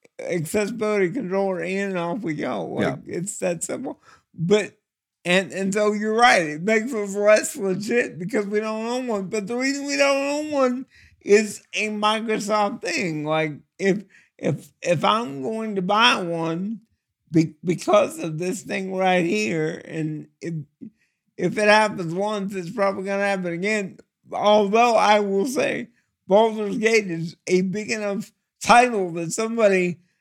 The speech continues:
Speaker 1: at Microsoft is probably going, "Oh, crap, we gotta do something about this." That,
Speaker 2: Yeah.
Speaker 1: that, that can't happen. Um, I, I really, if, um,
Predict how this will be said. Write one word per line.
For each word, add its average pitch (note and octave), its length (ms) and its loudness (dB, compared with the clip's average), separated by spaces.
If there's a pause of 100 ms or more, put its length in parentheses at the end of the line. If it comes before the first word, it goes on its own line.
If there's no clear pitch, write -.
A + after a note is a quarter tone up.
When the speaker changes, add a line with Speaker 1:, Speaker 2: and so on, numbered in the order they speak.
(120)
Speaker 1:
at F3 160 0
Microsoft G3+ 800 0
is F3+ 120 -6
probably F3 360 -4
going, E3+ 320 -2
"Oh, G3 340 -2 (100)
crap, F3+ 400 0
we F3 120 -8
gotta F3+ 260 0
do F#3+ 160 2
something E3+ 260 -6
about D#3 280 -2
this." G3 340 -6
That, - 140 -2
Speaker 2:
Yeah. E4+ 240 4
Speaker 1:
that, G#3 400 2
that G3+ 320 2
can't G3+ 260 -2
happen. G3 520 -2 (360)
Um, E3+ 540 4 (520)
I, E3 260 -4 (200)
I G#3 320 6
really, G#3 1300 -2 (960)
if, G#3+ 560 4 (1120)
um, D3 840 -2